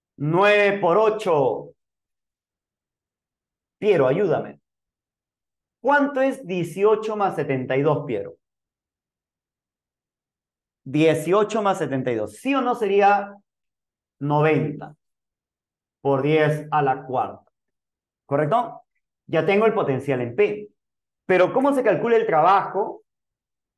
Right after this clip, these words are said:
del campo del infinito al punto P? Pues potencial infinito menos potencial en P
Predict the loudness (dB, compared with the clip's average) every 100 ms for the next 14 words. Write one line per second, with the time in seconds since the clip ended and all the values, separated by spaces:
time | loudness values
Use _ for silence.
0 | _ _ 0 0 0 2 2 0 -4 -2
1 | -2 -4 -14 _ _ _ _ _ _ _
2 | _ -4 0 2 2 0 -2 -2 -2 -2
3 | -2 0 0 0 -2 0 0 -2 -4 -4
4 | -4 -2 0 0 -2 -10 -18 _ _ _
5 | _ _ _ _ _ _ _ _ _ _
6 | 0 0 2 0 0 2 2 0 -6 -4
7 | -4 -2 -4 -4 -10 _ _ _ _ _
8 | _ _ _ _ _ _ _ _ -14 -6
9 | -4 0 0 2 2 2 0 -4 -14 -20
10 | _ _ _ _ _ _ _ _ -4 0
11 | 0 0 0 -2 -2 -2 -6 -8 -12